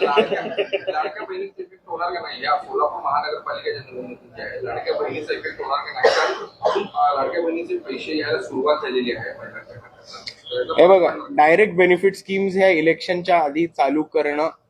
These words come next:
Speaker 2: हा बीजेपीने नवीन छंद केलाय. जर आपण जुने moral code of conduct-चे नियम बघितले तर डायरेक्ट बेनिफिट स्कीम्स हे moral co-, अ, एमसीसी चालू असताना अलाव पण नाही केली पाहिजे.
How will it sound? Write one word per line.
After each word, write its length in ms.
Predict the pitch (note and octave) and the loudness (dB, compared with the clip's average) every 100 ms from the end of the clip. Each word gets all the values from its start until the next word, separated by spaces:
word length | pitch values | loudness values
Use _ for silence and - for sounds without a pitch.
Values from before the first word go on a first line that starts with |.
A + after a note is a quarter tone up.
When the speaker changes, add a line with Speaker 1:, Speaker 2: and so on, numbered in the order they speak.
| _ _ | _ _
Speaker 2:
हा 120 | C3+ | 0
बीजेपीने 560 | C#3 C3+ C#3+ C#3+ C#3+ D#3 | 0 0 0 0 0 0
नवीन 280 | C3+ C#3 C3+ | 2 0 -2
छंद 200 | C3 B2+ | -4 -2
केलाय. 300 | A#2+ A#2 G#2 - _ _ _ _ C3+ | -4 -4 -10 -16 _ _ _ _ 8
जर 180 | F3 F#3+ | 10 10
आपण 360 | F3+ G#3 G3+ | 6 4 4
जुने 340 | E3+ F3 F3+ G3+ | 2 2 4 4
moral 320 | F3+ F3 F#3 | 4 6 6
code 220 | F#3 F#3 | 6 6
of 80 | F#3 F#3 | 6 2
conduct-चे 440 | F3 F3 F3 F#3 | 4 2 2 0
नियम 280 | F3 E3+ E3+ | 2 2 2
बघितले 380 | E3 E3 E3 F3+ | 0 0 -2 0
तर 100 | E3+ | 2
डायरेक्ट 360 | D3+ D3 D#3+ | 4 4 4
बेनिफिट 340 | D#3 D#3 E3 - | 2 2 -4 -10
स्कीम्स 360 | - E3+ E3 | -2 0 2
हे 60 | F3 | 2
moral 300 | D#3 D3 D#3 E3 | 2 2 0 0
co-, 180 | D#3 D3+ | 2 4
अ, 140 | D3 | 4
एमसीसी 520 | D3 D3+ E3+ D#3+ F3+ E3 | 2 -2 -4 -4 -4 0
चालू 300 | D3+ C#3+ D3 | 0 2 2
असताना 380 | - D3+ D3 D3+ - _ _ _ - | 2 -2 -2 -4 -10 _ _ _ 0
अलाव 300 | C3+ D3+ D#3+ | 4 6 6
पण 200 | F3 F3 | 6 6
नाही 160 | E3 | 4
केली 260 | D#3 C#3+ C3+ | 4 2 2
पाहिजे. 300 | B2+ A#2 | 2 0